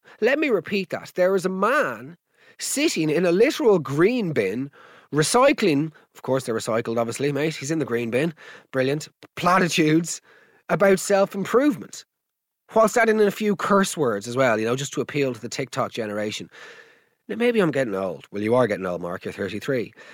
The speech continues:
but I'm twenty-six. But I just don't understand this. Why are you standing on top of empty packets of potato waffles and crushed cartons of milk?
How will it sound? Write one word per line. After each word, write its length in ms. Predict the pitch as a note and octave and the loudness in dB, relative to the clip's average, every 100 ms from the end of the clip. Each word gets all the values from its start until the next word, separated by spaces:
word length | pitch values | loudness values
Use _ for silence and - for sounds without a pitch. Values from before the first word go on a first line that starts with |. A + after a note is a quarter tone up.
| - | -4
but 200 | - D3+ - _ _ _ _ _ _ _ _ _ _ _ _ - | 2 2 2 _ _ _ _ _ _ _ _ _ _ _ _ -8
I'm 80 | A#2+ | -6
twenty-six. 400 | A#2 G2+ - - - - _ _ _ _ _ - | -2 -4 -6 -12 -16 -18 _ _ _ _ _ 0
But 100 | F3+ | 2
I 60 | |
just 140 | G3+ G#3 | 4 2
don't 120 | F3+ | 2
understand 400 | C#3 A#2 B2 A#2 | 2 0 -2 -2
this. 240 | A2 - - _ _ _ _ _ _ _ - - | -6 -10 -14 _ _ _ _ _ _ _ -20 -2
Why 200 | F3+ A3 | 2 4
are 40 | |
you 160 | B3 B3 | 2 0
standing 680 | - E3 E3+ D#3 G2 F2+ B2 - - | 0 0 0 -2 -6 -10 -16 -20 -6
on 160 | C3+ B2+ | -4 -4
top 420 | - D3+ C3+ - | -2 -2 -2 -4
of 160 | C3 B2+ | -10 -6
empty 260 | D3+ F3 F#3+ | -4 -4 -6
packets 460 | E3 E3 D3+ B2+ | -6 -6 -6 -8
of 100 | B2 | -12
potato 420 | - A2 C#3 D3 C#3 | -12 -4 -2 0 0
waffles 600 | A2 G2 - E2+ G2 - - - | -2 -2 -6 -14 -16 -14 -16 -10
and 100 | B2 | -8
crushed 320 | - D#3 - | -2 -2 -2
cartons 380 | - C3+ A#2 A#2+ | -4 -6 -6 -8
of 120 | A2 | -6
milk? 360 | C3 D3+ G#2+ | -2 -2 -4